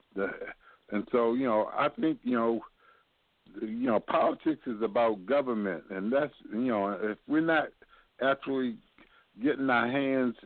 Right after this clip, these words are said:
into the government system and supporting those people who are, represent us and who do, do represent our views, uh, and trying to get people in there who do represent our views.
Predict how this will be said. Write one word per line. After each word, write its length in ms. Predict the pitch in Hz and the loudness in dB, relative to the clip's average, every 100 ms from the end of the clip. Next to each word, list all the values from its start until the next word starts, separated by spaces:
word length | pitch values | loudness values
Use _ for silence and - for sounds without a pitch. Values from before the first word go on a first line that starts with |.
| - | -4
into 340 | 127 120 135 | -2 0 0
the 100 | 110 | 0
government 400 | 98 127 127 120 - | 2 2 2 -4 -4
system 460 | 135 - 123 120 107 | -8 -4 -2 0 2
and 200 | 98 95 _ - _ - | 0 -4 _ -20 _ -6
supporting 500 | 117 - - 113 123 | -2 2 2 2 2
those 280 | 127 131 123 | 2 2 0
people 300 | - 131 123 | -4 -4 -2
who 260 | 120 127 123 | -2 0 0
are, 160 | 107 92 | 0 -2
represent 640 | 110 131 - 113 120 127 120 | -2 -2 -2 -4 -2 0 0
us 160 | 120 - _ _ _ _ | -2 -6 _ _ _ _
and 220 | 107 104 98 | -2 -2 0
who 380 | 104 127 110 101 107 | 0 -2 -2 -6 -2
do, 340 | 127 127 101 101 | -2 -2 -4 0
do 280 | 147 170 143 | 2 2 0
represent 460 | 117 - 101 107 | 0 0 -2 0
our 200 | 104 98 | 2 0
views, 460 | 95 107 110 107 107 - _ - - _ | 0 -2 -2 -4 -6 -12 _ -20 -20 _
uh, 440 | 101 95 98 92 92 90 _ _ | -2 0 0 -2 -4 -10 _ _
and 180 | 104 87 | -6 -2
trying 260 | - 135 127 | 2 2 2
to 80 | 117 | -2
get 220 | 131 - | -4 -4
people 360 | 147 135 117 | -4 -4 -6
in 240 | 110 143 135 | -4 -2 0
there 200 | 131 110 | 0 0
who 180 | 127 117 | -2 -4
do 240 | 107 151 | -2 -2
represent 560 | 160 139 - 104 110 110 | 0 -2 -2 -6 -4 -2
our 180 | 104 104 | -2 -4
views. 440 | 107 110 110 | -4 -6 -6